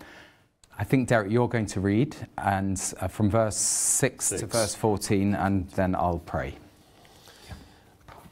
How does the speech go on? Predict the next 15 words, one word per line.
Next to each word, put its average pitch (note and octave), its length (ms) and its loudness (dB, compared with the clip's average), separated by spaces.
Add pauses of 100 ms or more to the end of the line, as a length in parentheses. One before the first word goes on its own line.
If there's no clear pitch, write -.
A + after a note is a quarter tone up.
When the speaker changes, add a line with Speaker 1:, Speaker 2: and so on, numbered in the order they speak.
(1200)
Speaker 2:
Galatians A2+ 520 2
three, D#3 380 2
verse F#2+ 240 -2
six. - 340 0 (300)
Abraham E3 580 4
believed C3+ 440 2
God, A#2 520 2
and G#2 200 0
it G#2+ 80 0
was F#2+ 160 -2
accounted C3+ 500 0
to D3 140 0
him A2+ 380 0
for A2 260 0
righteousness. G2+ 880 -4